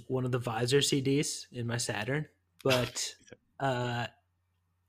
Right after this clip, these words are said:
Speaker 1: over time, I've,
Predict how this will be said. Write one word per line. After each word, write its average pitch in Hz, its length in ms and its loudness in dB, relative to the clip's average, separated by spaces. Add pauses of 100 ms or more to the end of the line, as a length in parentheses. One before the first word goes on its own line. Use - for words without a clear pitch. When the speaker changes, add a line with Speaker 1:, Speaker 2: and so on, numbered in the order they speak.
(1040)
Speaker 1:
over 175 440 8
time, 127 580 0
I've, 117 340 -6